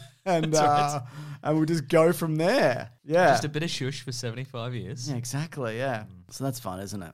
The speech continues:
Speaker 2: That's fun.
Speaker 1: How do you feel about the, uh, the Philip Seymour Hoffman in this? Or the lack of at points. They got some of it,
Speaker 2: I mean,
Speaker 1: clearly.
Speaker 2: I, I mean, I, you know, I wouldn't say I noticed his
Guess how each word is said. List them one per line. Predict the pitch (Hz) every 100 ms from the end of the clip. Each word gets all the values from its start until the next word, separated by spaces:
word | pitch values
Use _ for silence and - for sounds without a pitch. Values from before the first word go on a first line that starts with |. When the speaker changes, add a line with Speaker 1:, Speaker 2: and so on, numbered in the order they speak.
| _
Speaker 2:
That's | - - -
fun. | 180 175 - _
Speaker 1:
How | -
do |
you | 262
feel | - 214
about | 170 165 139
the, | 147
uh, | 143 135 127
the | 120
Philip | 123 139 123
Seymour | - 120 117
Hoffman | 113 113 - 113
in | 107 107
this? | 110 110 - - - _ _ _ _
Or | 127
the | 117
lack | 110 107
of | 113 107 104 - -
at | 113 -
points. | 117 110 - -
They | 240
got | 349
some | - - 165
of | 123
it, | 123
Speaker 2:
I |
mean, | 202 233
Speaker 1:
clearly. | 208 202
Speaker 2:
I, | 196
I |
mean, | 208
I, | 190 185 185
you | 180 165
know, | 110 110 120 -
I | 151
wouldn't | 147 131 120
say | 120
I | 113
noticed | 110 117 113 120 -
his | 113